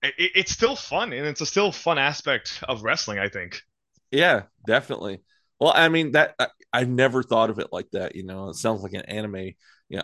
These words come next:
Speaker 2: I'm a big anime guy myself, uh, you know,
Speaker 1: Yeah,
Speaker 2: I,
Speaker 1: same. I,
Speaker 2: I
Speaker 1: I, a lot of Dragon Ball Z influence, a lot
Speaker 2: Yes.
Speaker 1: growing up, you know, and you, and you think, like, "Okay, you gotta do the Spirit Bomb now,"
Speaker 2: <laughs>
Speaker 1: which he barely does, you know, and that's
Speaker 2: Exactly.
Speaker 1: kinda,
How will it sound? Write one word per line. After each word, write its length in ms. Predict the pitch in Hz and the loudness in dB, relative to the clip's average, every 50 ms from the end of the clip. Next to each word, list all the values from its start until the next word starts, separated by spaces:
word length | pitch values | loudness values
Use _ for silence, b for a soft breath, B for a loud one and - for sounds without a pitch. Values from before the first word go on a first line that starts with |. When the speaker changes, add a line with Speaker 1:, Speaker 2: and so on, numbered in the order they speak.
| - | 2
Speaker 2:
I'm 120 | - 143 156 | 4 4 6
a 60 | 127 | 6
big 240 | - 120 113 98 - | 6 4 2 2 0
anime 340 | - 104 107 104 98 95 90 | -2 -4 -4 -4 -6 -8 -8
guy 200 | - 92 92 87 | -6 -6 -6 -6
myself, 520 | 87 82 101 - - 92 82 - - - _ - | -6 -8 -8 -6 -4 -4 -4 -4 -6 -12 _ -8
uh, 60 | 92 | -8
you 180 | 85 - - 95 | -6 -6 -6 -2
know, 60 | 95 | 0
Speaker 1:
Yeah, 200 | 160 151 120 110 | 2 2 2 0
Speaker 2:
I, 20 | 95 | 0
Speaker 1:
same. 320 | 92 - 151 135 117 117 | 0 -2 -2 -2 -2 -2
I, 60 | 127 | -4
Speaker 2:
I 20 | 131 - - - | -4 -4 -6 -8
Speaker 1:
I, 40 | 117 110 - _ _ _ _ _ _ _ _ _ 120 | -12 -16 -18 _ _ _ _ _ _ _ _ _ 0
a 40 | 135 | 2
lot 120 | 147 147 | 2 2
of 60 | 131 | 2
Dragon 240 | 135 143 139 135 135 | 0 -2 -2 -2 -2
Ball 120 | 131 127 | -4 -4
Z 220 | 120 110 123 120 120 | -4 -4 -4 -2 -2
influence, 680 | 123 120 110 127 127 120 120 120 110 - - - - | -2 -4 -6 -8 -6 -6 -6 -6 -4 -4 -2 -2 -4
a 80 | - 110 | -2 0
lot 160 | 113 120 117 | 2 4 6
Speaker 2:
Yes. 260 | 117 107 101 127 120 - | 6 4 4 0 -4 -4
Speaker 1:
growing 300 | - 139 131 131 127 123 | 0 0 2 2 2 2
up, 180 | 123 120 - | 0 0 -2
you 80 | 131 127 | -4 -6
know, 200 | 117 117 117 120 | -4 -4 -4 -4
and 100 | 120 123 | -6 -6
you, 60 | 127 127 B B B B | -8 -10 B B B B
and 80 | 170 165 | -2 0
you 80 | 170 - | 0 0
think, 320 | - - 190 175 151 - | 2 4 4 4 4 4
like, 240 | 156 139 131 - - B B B | 4 2 2 2 -4 B B B
"Okay, 160 | 127 - 156 | -6 -4 -2
you 160 | 135 135 131 | 0 0 0
gotta 320 | 110 135 143 147 135 139 139 | 0 2 0 2 0 0 -2
do 120 | 147 147 131 | -4 -6 -6
the 80 | 143 | -8
Spirit 420 | - - - - 165 170 151 131 110 | -10 -8 -4 -2 -2 0 -2 0 0
Bomb 320 | 123 117 113 107 104 107 | 0 0 0 0 -4 -8
now," 320 | 104 98 95 92 90 90 | -8 -8 -8 -8 -6 -2
Speaker 2:
<laughs> 240 | - - - - - | 0 0 0 0 -2
Speaker 1:
which 160 | - 135 202 | -2 2 4
he 80 | 156 147 | 4 6
barely 520 | 127 202 - 139 135 - 156 156 156 147 120 | 4 4 6 6 6 6 8 8 6 6 6
does, 560 | 147 147 139 123 117 110 104 107 - - - B B 240 B B 190 | 6 6 6 4 4 2 -2 -6 -8 -8 -10 B B -4 B B 4
you 120 | 170 147 | 4 6
know, 120 | 139 131 | 6 8
and 140 | 185 180 170 | 8 8 8
that's 160 | 143 156 147 | 6 6 6
Speaker 2:
Exactly. 40 | 123 | 6
Speaker 1:
kinda, 240 | 185 175 170 156 | 6 4 2 0